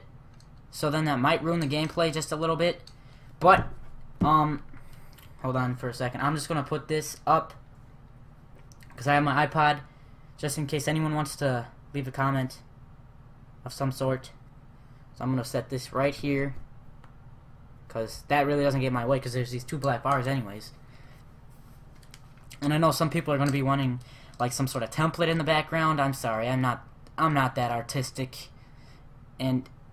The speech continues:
I really don't know what to put there anyways. I mean, I don't even know how to do it.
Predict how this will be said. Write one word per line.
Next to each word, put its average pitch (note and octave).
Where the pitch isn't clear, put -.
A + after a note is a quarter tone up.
I C#3+
really C3
don't A#2
know A2+
what A#2
to -
put B2+
there B2
anyways. A#2
I B2
mean, A#2+
I B2+
don't C3+
even A2+
know A2+
how A2+
to G#2+
do A#2+
it. -